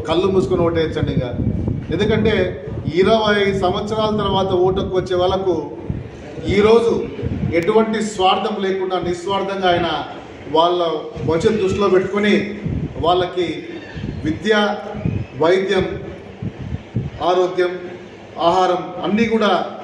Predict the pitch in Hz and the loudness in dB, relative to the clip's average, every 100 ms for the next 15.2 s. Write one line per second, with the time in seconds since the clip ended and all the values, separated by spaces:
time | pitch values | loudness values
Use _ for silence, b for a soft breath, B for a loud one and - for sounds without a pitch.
0 | - - 160 190 196 190 - 196 185 185 | -14 -6 0 4 6 4 2 -2 -2 2
1 | 175 196 202 185 - 185 160 - - - | 2 4 4 4 4 4 4 -2 -8 -10
2 | - - 170 180 208 185 - - - - | -10 0 2 4 4 4 2 -2 -8 -12
3 | - - 127 170 208 214 214 208 202 190 | -12 -10 0 2 2 2 2 2 2 2
4 | 190 180 160 165 196 196 190 175 165 151 | 2 2 0 -2 2 2 4 4 4 2
5 | - - - 151 165 180 196 208 214 214 | -4 -10 -8 -4 2 4 6 6 4 2
6 | 214 165 165 165 160 123 - - - - | 0 2 4 4 2 -4 -8 -12 -14 -4
7 | 160 160 202 202 233 - - - - - | 0 2 2 0 -4 -6 -8 -10 -14 -8
8 | - 156 156 202 208 196 185 220 220 214 | -2 0 2 2 4 2 4 2 2 2
9 | 202 185 180 175 170 156 170 202 208 185 | 2 2 2 2 0 0 0 2 2 2
10 | 190 190 196 202 190 190 190 165 - 165 | 4 4 2 0 0 0 0 0 -2 -4
11 | 175 190 185 180 156 143 - - - 170 | 2 4 4 4 -2 -4 -10 -12 -2 -2
12 | 196 190 233 208 - - - - - 165 | -2 -2 2 2 0 -4 -10 -12 -4 2
13 | 208 214 190 - - - - - - - | 2 2 2 0 -6 -12 -14 -14 -16 -16
14 | - - 311 220 226 220 214 208 202 180 | -14 -6 0 4 4 4 2 2 2 2
15 | - - | -2 -6